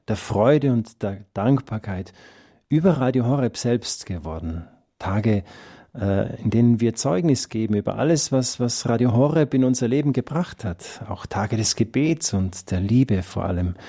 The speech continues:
ja, die ganz konkret in einer kleineren oder größeren Spende dann zum Ausdruck kommt. Also,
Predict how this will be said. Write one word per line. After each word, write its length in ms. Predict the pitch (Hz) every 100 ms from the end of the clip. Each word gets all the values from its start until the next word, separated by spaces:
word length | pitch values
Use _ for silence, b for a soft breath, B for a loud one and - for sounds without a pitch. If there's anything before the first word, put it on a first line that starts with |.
| B B B B -
ja, 120 | 98
die 140 | 104
ganz 580 | 107 104 120 - - - _ -
konkret 680 | 120 104 - 101 151 165
in 120 | 131 113
einer 300 | 110 104 - _
kleineren 640 | - 107 117 156 139 127
oder 260 | 110 104 101
größeren 560 | 98 107 123 117 110
Spende 420 | 104 - 113 120 107
dann 280 | 98 95 92 B B B -
zum 220 | - 113
Ausdruck 540 | 107 117 - 95 -
kommt. 440 | - 87 80 85 -
Also, 400 | 90 - 90